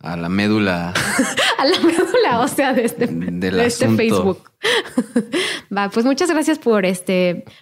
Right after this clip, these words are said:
Speaker 2: por estar aquí y disfruten esta plática. Estuvo muy buena.
Speaker 1: Se van a divertir.
Speaker 2: <laughs>
Speaker 1: Una de las escenas más reveladoras para mí de la película, eh, de cómo piensa Mark Zuckerberg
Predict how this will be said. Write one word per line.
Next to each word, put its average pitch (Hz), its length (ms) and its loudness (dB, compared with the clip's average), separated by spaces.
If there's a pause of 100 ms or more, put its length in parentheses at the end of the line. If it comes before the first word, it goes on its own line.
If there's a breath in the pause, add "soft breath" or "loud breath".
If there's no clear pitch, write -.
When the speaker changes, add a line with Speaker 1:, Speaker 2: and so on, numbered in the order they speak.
(100)
Speaker 2:
por 202 120 0
estar 202 260 0
aquí 247 560 -2
y 202 580 2
disfruten 254 460 0
esta 294 160 -2
plática. 320 440 -4 (120)
Estuvo 247 640 0
muy 226 240 2
buena. 190 300 -4 (360)
Speaker 1:
Se - 140 -2
van 90 160 4
a 92 60 4
divertir. 82 480 -2 (180)
Speaker 2:
<laughs> - 800 -2
Speaker 1:
Una 135 160 4
de 147 80 2
las 104 180 0
escenas 110 480 0
más 101 540 0
reveladoras 98 560 2
para 87 180 0
mí 92 340 2
de 92 160 0
la 87 140 0
película, 98 600 -2 (640)
eh, 92 260 2
de 90 240 0
cómo 107 520 2 (360)
piensa 101 600 2
Mark 92 260 0
Zuckerberg 107 640 -2